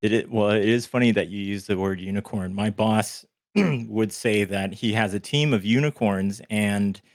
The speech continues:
we're finding that out now because there's an open headcount on our team. We've got a couple folks that are lined up and, and looks, look like we'll, we'll hopefully have someone pretty quick here. But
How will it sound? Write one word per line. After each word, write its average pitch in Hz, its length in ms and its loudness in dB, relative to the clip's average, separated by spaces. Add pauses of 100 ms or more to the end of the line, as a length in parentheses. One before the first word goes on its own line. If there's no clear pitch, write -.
(360)
we're 104 140 -2
finding 151 400 2
that 117 160 2
out 104 160 0
now 107 360 2
because 101 420 -6
there's 92 280 -4
an 98 160 -2
open 123 260 -2
headcount 120 460 0
on 104 80 2
our 95 100 -2
team. 123 460 2
We've 104 180 -2
got 107 340 0 (120)
a 107 40 -12
couple 113 260 -4
folks 117 420 -2
that 98 300 -2
are 104 120 -2
lined 107 320 2
up 107 260 0
and, 98 260 -4
and 95 200 -4
looks, - 320 -6 (160)
look 113 260 -6
like 104 280 -2
we'll, 95 320 -6
we'll 92 280 -12
hopefully - 360 -8
have 98 220 -4
someone 95 420 -6
pretty 92 240 -10 (140)
quick 127 200 -4
here. 87 300 -6
But - 300 -4